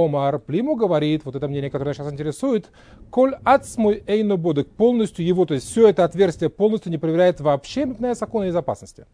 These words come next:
Что за опасность, говорит Гемара? Май сакона, какая опасность? И нейма саконес кшофим. Давайте предположим, если скажем саконес кшофим, что это значит? Саконес кшофим — это опасность, что тот самый идолопоклонник, который живёт рядом,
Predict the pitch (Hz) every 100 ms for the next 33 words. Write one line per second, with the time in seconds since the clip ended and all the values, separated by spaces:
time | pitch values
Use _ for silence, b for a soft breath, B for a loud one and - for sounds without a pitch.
0 | _ - 113 120 123 - 98 92 85 85
1 | 69 B B B - 113 139 170 170 175
2 | 160 185 151 110 107 151 156 139 113 -
3 | - _ b b b b - 302 330 233
4 | 302 311 262 240 - - 190 - 247 226
5 | - - 214 143 120 107 190 240 185 214
6 | 101 185 262 202 196 208 190 247 254 240
7 | - 185 - 220 202 - - 139 110 -
8 | 170 185 143 90 - - B B B -
9 | 151 - 262 240 - 254 240 190 180 170
10 | 233 247 208 175 - 151 156 - 208 190
11 | 165 170 - 151 208 196 - 151 175 170
12 | 185 170 262 220 208